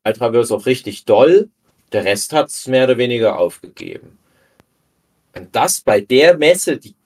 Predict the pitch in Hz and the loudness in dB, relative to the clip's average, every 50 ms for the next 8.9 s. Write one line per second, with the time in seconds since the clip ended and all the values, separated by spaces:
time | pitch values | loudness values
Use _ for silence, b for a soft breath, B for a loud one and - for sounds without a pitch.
0 | _ - 151 - 170 185 180 165 - - 131 131 135 139 151 165 - - - 139 | _ -8 -8 -6 -6 -10 -12 -12 -10 -8 -6 -4 -4 -4 -6 -8 -12 -10 -6 -6
1 | 135 131 - 120 113 - - - - _ _ _ _ _ - 113 104 101 113 113 | -6 -6 -8 -10 -12 -14 -16 -20 -20 _ _ _ _ _ -14 -14 -6 -2 0 2
2 | 147 165 - - - 123 113 110 117 120 110 87 - 139 208 - 214 - - - | 2 0 -2 -6 -8 -4 -4 -4 -4 -2 -4 -2 -2 -4 -4 -4 -6 -8 -8 -6
3 | - 101 95 - - - - 92 82 80 76 - _ - _ _ - 110 113 107 | -6 -6 -4 -6 -10 -12 -10 -10 -8 -8 -8 -10 _ -20 _ _ -10 -8 -8 -8
4 | - - - _ _ _ _ _ _ _ _ 107 107 104 101 98 98 104 98 101 | -10 -14 -20 _ _ _ _ _ _ _ _ -14 -12 -12 -12 -12 -6 -6 -4 -4
5 | 104 104 104 104 104 110 104 98 95 92 92 98 98 95 95 90 87 82 92 92 | -2 -2 -2 -4 -4 -6 -6 -4 -2 -4 -4 -4 -4 -4 -4 -4 -2 -4 -4 -6
6 | - _ - 90 87 90 87 87 80 78 - - 95 90 90 87 87 85 - - | -6 _ -10 -8 -6 -4 -4 -4 -4 -6 -8 -8 -6 -4 -4 -4 -6 -6 -10 -14
7 | 90 90 87 85 - - 82 78 - 82 82 78 78 - - - - b b b | -10 -10 -10 -10 -10 -14 -16 -16 -14 -14 -14 -14 -12 -14 -16 -18 -18 b b b
8 | b b b b b b b b _ _ _ 107 104 - - - - | b b b b b b b b _ _ _ -12 -10 -10 -12 -14 -18